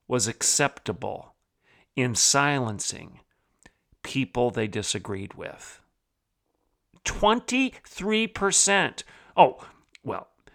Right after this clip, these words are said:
they won't actually control anything. It's not a majority.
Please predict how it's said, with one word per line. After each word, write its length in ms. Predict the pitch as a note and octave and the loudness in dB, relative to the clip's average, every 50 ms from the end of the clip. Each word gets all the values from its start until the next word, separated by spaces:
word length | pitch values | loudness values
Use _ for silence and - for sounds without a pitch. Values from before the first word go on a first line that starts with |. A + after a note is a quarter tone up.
| _ _ - | _ _ -18
they 320 | - A2 A2 C3 C3+ D#3 D3+ | -14 -6 0 2 4 4 4
won't 460 | C3 C3 A#2+ A2+ A2 - - - - _ _ _ _ _ _ _ - | 4 2 0 0 -2 -8 -14 -14 -14 _ _ _ _ _ _ _ -2
actually 500 | A#2+ G#2+ F#2 - - - G2 G2+ G#2 - _ _ _ _ _ _ _ _ | -2 -2 0 -2 -4 -4 -4 -8 -16 -18 _ _ _ _ _ _ _ _
control 540 | - - G2+ F#2+ - - - G3 A#3 A#3+ G3 | -12 -10 -8 -8 -4 2 6 8 8 8 8
anything. 400 | C3 A2+ G#2 - - A2 G#2+ A2 | 6 2 -2 -6 -6 -8 -8 -8
It's 200 | A2+ A2 - - | -8 -6 -6 -4
not 180 | A#2 A2+ G#2 G2+ | -4 -4 -6 -6
a 40 | G2 | -8
majority. 540 | G#2 G2 - - C3+ D#3 E3 C#3+ A2+ G2+ | -8 -6 -4 -2 0 0 0 0 -2 -4